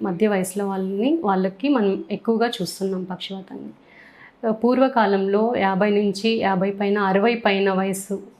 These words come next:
వాళ్ళలో చూసేవాళ్ళము. ఇప్పుడు ముప్పై, నలభై వయసులో కూడా చూస్తున్నాం. దీనికి కారణాలు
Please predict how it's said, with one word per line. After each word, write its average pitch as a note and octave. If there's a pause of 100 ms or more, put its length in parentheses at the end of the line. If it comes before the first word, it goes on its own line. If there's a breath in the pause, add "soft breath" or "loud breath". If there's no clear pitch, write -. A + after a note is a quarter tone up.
వాళ్ళలో G3
చూసేవాళ్ళము. F#3+ (460 loud breath)
ఇప్పుడు A3+
ముప్పై, B3
నలభై G3+
వయసులో F#3+
కూడా G#3 (100)
చూస్తున్నాం. G3 (340 loud breath)
దీనికి A3
కారణాలు A3